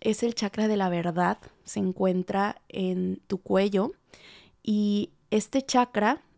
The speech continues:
lo que nos indica es ser tú, autenticidad. Lo veíamos en el episodio anterior, la palabra autenticidad. Entre más auténtica, más magnética.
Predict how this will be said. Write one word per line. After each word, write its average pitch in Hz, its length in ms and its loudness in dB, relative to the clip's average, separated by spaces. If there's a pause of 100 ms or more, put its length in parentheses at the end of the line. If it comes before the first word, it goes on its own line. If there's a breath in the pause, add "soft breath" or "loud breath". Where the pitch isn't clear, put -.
(120)
lo 202 300 2
que 190 600 -2
nos 196 280 -2
indica 196 680 0
es 190 380 0 (580)
ser 214 360 2
tú, - 300 -2 (640)
autenticidad. 202 1200 4
Lo 202 240 4
veíamos 233 840 2 (500)
en 214 140 2
el 202 120 2
episodio 190 500 2
anterior, 190 580 2 (320 soft breath)
la 202 180 -2
palabra 196 600 4
autenticidad. 185 1040 0
Entre 185 280 -2
más 196 280 0
auténtica, 202 640 -2
más 190 260 0
magnética. 190 760 -4